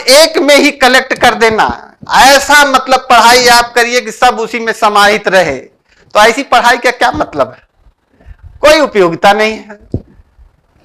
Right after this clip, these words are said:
पढ़ाई आपकी एकदम क्लियर कट होनी चाहिए, जो आपके लिए उपयोगी हो। हम कह रहे हैं एक श्लोक पढ़ना है, यदि उस श्लोक से एक प्रश्न बनना है, तो उस एक प्रश्न जो महत्वपूर्ण प्रश्न है,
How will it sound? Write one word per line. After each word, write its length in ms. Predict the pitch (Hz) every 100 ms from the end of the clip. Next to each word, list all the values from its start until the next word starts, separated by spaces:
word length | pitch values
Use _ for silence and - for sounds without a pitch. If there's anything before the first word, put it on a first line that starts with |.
| _ _ _ _ _ _ _ _ _
पढ़ाई 440 | 240 240 302 339
आपकी 420 | 320 302 302 - 302
एकदम 400 | 285 262 311 294
क्लियर 400 | 269 262 320 294
कट 280 | - 320 247
होनी 240 | 262 277 285
चाहिए, 420 | 277 277 277 214
जो 260 | 151 233 262
आपके 440 | 247 254 - 254
लिए 180 | 240 247
उपयोगी 580 | 240 240 226 240 226 247
हो। 280 | 233 220
हम 220 | - 196 214
कह 200 | 220 220
रहे 140 | 233
हैं 80 | 226
एक 440 | 226 254 262 233
श्लोक 400 | - 226 233 233
पढ़ना 340 | 220 202 220 220
है, 260 | 214 220 214
यदि 180 | 220 220
उस 180 | 190 190
श्लोक 340 | - 208 214 214
से 120 | 220
एक 540 | 208 - 220 269 - -
प्रश्न 300 | 226 - 220
बनना 420 | 202 202 202 196
है, 220 | 180 151 120 - _ - _ _
तो 80 | -
उस 120 | -
एक 460 | - - 277 311 285
प्रश्न 520 | - 247 - 240 226
जो 140 | 208 220
महत्वपूर्ण 800 | 214 226 226 220 214 214 220
प्रश्न 360 | 214 208 202 208
है, 400 | 196 247 294